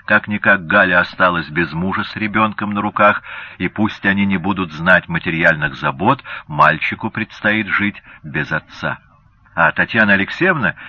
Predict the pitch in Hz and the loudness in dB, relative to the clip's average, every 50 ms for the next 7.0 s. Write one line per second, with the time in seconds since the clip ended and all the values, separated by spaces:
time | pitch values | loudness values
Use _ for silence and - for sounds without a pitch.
0 | - - - - - 82 165 - 82 117 160 165 170 170 - - 107 131 - - | -20 -20 -14 -6 -2 0 0 2 4 4 4 4 2 0 0 0 0 0 0 -4
1 | - - 120 123 - - - 156 151 143 143 - 170 165 143 143 139 - - - | -6 -4 -4 -4 -4 -6 -8 -6 -6 -6 -6 -8 -8 -8 -6 -8 -8 -8 -10 -14
2 | _ _ _ _ _ _ _ _ _ _ _ _ _ _ _ _ _ _ - - | _ _ _ _ _ _ _ _ _ _ _ _ _ _ _ _ _ _ -6 -2
3 | 98 135 160 151 165 156 - 156 143 131 123 139 135 131 113 139 147 139 127 104 | 0 2 2 2 2 2 2 0 0 0 0 0 0 2 2 2 2 2 2 -2
4 | 87 101 95 78 - - - - - - _ - - - - - - - - 87 | -2 0 0 0 0 -2 -6 -6 -8 -12 _ -20 -20 -20 -18 -18 -10 -4 -2 0
5 | 82 85 95 98 - - - - 147 147 - - 127 127 - - - 135 139 - | 0 2 0 0 0 0 2 2 2 2 2 0 -2 -2 -2 -2 0 0 2 2
6 | - - 123 123 120 - 120 113 113 120 120 120 117 101 90 90 80 - - - | 2 2 4 2 2 2 2 4 4 4 4 2 2 2 2 2 2 2 0 -6